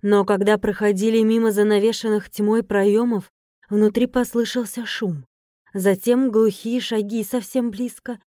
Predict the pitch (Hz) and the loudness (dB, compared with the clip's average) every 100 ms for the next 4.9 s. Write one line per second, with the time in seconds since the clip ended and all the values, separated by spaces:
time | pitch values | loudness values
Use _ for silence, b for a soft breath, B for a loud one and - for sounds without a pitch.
0 | _ - 240 240 247 - 277 277 262 269 | _ -2 4 4 4 0 2 2 2 0
1 | - 254 220 240 220 285 - 269 - - | 0 0 2 2 2 -4 -4 -4 -6 -4
2 | 240 226 208 240 262 - 254 214 196 220 | -2 0 -2 -2 -4 -4 -2 0 0 -2
3 | 214 214 190 - 202 254 _ _ _ - | -2 -8 -10 -4 -2 -2 _ _ _ -18
4 | - 233 214 190 190 196 - 180 143 | -10 -2 0 0 -4 -12 -12 -12 -12